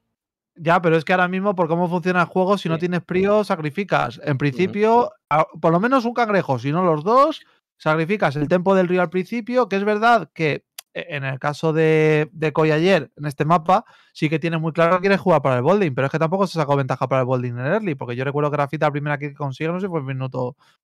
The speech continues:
Speaker 1: veintitantos, quizá, quizá estoy sacando con el veintitantos, pero en línea no fue. De hecho,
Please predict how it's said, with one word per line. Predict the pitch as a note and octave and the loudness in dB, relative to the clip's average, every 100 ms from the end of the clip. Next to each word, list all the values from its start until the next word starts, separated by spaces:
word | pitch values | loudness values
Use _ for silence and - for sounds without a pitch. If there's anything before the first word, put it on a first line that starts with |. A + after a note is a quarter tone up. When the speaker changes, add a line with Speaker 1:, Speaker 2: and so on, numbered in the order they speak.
| _ _ | _ _
Speaker 1:
veintitantos, | C3 A#2+ B2 B2 D#3 A3+ B3+ C#4+ G3 C#3+ | -8 -8 -10 -6 -6 -4 -4 -6 -8 -6
quizá, | D#3+ A#3 C4+ | 0 0 0
quizá | D#3+ F#3 | -2 -4
estoy | A3 A3+ | -2 -2
sacando | F#3+ E3 E3 | -2 -2 0
con | D3+ | 2
el | C#3+ | 2
veintitantos, | C3+ C3+ C3+ B2+ - | 2 0 -2 -4 -6
pero | B2+ C3 - _ - | -6 -6 -10 _ -2
en | D3 | 2
línea | G3+ B3+ | 4 4
no | A3 F3 | 4 2
fue. | C#3+ | 0
De | C3+ | -2
hecho, | E3 - A3 | -2 0 0